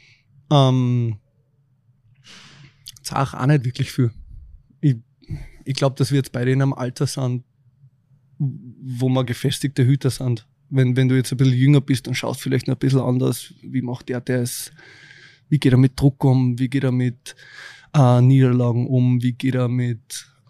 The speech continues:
äh, sch-, schlechte Gegentore um? Das, das waren immer so Sachen, wo ich jünger war und mit einem routinierteren, älteren, erfahreneren Torhüter zusammengearbeitet hab.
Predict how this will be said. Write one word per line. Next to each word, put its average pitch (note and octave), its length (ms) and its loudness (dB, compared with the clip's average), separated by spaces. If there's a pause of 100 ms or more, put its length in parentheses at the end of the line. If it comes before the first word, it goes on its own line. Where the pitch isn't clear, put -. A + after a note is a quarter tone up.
(200)
äh, C3+ 60 -6 (1600)
sch-, - 260 -14 (240)
schlechte D3 380 -2
Gegentore C3 480 4
um? A#2+ 200 -2
Das, C3 220 -6 (100)
das C#3 180 -2
waren D3 120 2
immer C#3 120 2
so C#3+ 120 -6
Sachen, C3 720 -2 (380)
wo C3+ 240 2
ich B2+ 100 2
jünger D3+ 260 6
war C#3 300 4
und B2+ 160 -2
mit B2 140 -2
einem B2+ 460 -2
routinierteren, C3+ 580 2
älteren, B2+ 460 0
erfahreneren B2 1000 -2
Torhüter B2+ 320 0
zusammengearbeitet B2 640 0
hab. A#2+ 160 -2